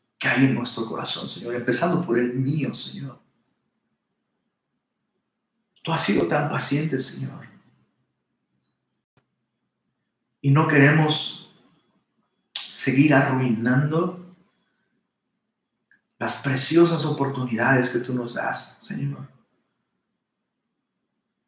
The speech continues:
Líbranos, Señor, por favor. Ayúdanos cada día a recordar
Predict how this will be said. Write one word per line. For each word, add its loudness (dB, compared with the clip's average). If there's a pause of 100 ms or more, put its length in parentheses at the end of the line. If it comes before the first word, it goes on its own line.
(640)
Líbranos, 4
Señor, -4
por -4
favor. -2 (1120)
Ayúdanos 2 (380)
cada 4
día 4
a 2
recordar 0